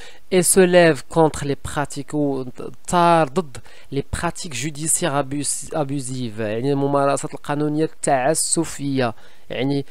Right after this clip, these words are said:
واحد كيستغل السلطة القانون باش أنه يظلم الناس، باش أنه يمارس هاد السلطة ويتحقر على الناس.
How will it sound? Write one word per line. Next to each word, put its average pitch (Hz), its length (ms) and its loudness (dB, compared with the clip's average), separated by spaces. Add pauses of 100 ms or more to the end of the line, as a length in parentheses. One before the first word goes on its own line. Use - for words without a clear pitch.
(180)
واحد 123 160 -6
كيستغل 139 360 -2
السلطة 143 600 0
القانون 156 500 4
باش 156 260 4
أنه 151 340 4
يظلم 143 280 2
الناس، 143 320 4
باش 139 180 -2
أنه 143 180 2
يمارس 143 320 2
هاد 139 100 2
السلطة 156 640 2 (320)
ويتحقر 147 460 -2
على 143 160 2
الناس. 117 340 -2